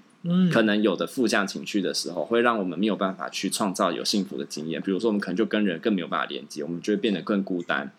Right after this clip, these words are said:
Speaker 2: 更忧郁、更无助，这样子。
Speaker 1: 嗯。哦，呃，所以对他来讲，如果说我们要去通往幸福的道路上面，其实蛮大一块就是我们能不能够，呃，去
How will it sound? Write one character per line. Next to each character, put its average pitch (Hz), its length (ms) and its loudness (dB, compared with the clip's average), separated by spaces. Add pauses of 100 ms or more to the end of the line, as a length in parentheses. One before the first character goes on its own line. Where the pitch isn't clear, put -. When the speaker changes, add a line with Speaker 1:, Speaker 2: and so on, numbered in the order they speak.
(140)
Speaker 2:
更 113 180 6
忧 98 240 4
郁、 90 180 2 (260)
更 110 160 4
无 85 140 0
助， - 260 -2 (220)
这 - 100 -14
样 - 120 -16
子。 175 260 4 (240)
Speaker 1:
嗯。 190 80 -8 (400)
哦， 151 340 2 (720)
呃， 120 400 -2 (340)
所 185 160 8
以 170 120 8
对 165 160 6
他 156 240 6
来 123 160 2
讲， - 280 0 (640)
如 180 100 6
果 190 100 10
说 196 140 8
我 160 60 8
们 123 140 4
要 131 160 4
去 131 640 4 (1080)
通 185 240 8
往 123 180 6
幸 160 280 4
福 113 200 -4
的 113 80 2
道 120 220 4
路 117 160 2
上 117 240 -2
面， - 260 0 (280)
其 - 60 -6
实 180 80 8
蛮 147 140 6
大 147 200 4
一 123 60 0
块 135 140 4
就 131 120 2
是 135 160 2
我 123 40 4
们 117 200 0
能 113 120 -6
不 127 160 -2
能 113 260 -4
够， 123 340 0 (560)
呃， 120 160 -2
去 123 400 4